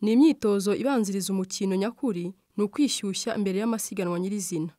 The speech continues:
Ubu buzima ni umwiteguro w'ubugingo bw'iteka. Nuba umurame, uzamara imyaka ijana hano ku isi, ariko uzamara imyaka itabarika mu bugingo buhoraho. Iminsi yawe hano ku isi ni nk'igihe cyo guhumbya, nk'uko umuhanga umwe witwa Thomas Brown abivuga.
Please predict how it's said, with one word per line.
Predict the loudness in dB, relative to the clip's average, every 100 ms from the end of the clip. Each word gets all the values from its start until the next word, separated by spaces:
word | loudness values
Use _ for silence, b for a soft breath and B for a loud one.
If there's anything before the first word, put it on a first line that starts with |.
| _ _ _ _
Ubu | -2 0
buzima | 2 0 2 0 0 0
ni |
umwiteguro | 2 2 2 0 2
w'ubugingo | 2 0 -2 -2 -2
bw'iteka. | -4 -6 -4 -4 -4 -14 -20 _ _ _
Nuba | 2 6 6
umurame, | 6 6 4 4
uzamara | 0 -2 -2 0
imyaka | 0 -2 -2
ijana | -4 -2
hano | -2 -4
ku | -6
isi, | -4 -2 -2 -4 -8 _ -4
ariko | -2 0
uzamara | 0 2 2
imyaka | 2 0 -2
itabarika | -4 -2 -2 -2 -4
mu | -4
bugingo | -4 -4 -4
buhoraho. | -4 -4 -4 -4 -6 -10 _ _ _ _
Iminsi | -2 2 2 2
yawe | 2 2
hano | 2 0
ku | 0
isi | -2 -2 -6 -6
ni | -4
nk'igihe | -2 -2 -2
cyo | -2
guhumbya, | -4 -2 0 0 0 -2
nk'uko | -4 -2 0 2
umuhanga | 2 2 0 0
umwe | 0
witwa | 2 0 -4 -6 -8 -6
Thomas | -4 -4 -4 -6
Brown | -6 -2 0 0 0
abivuga. | -2 -4 -4 -6 -6 -8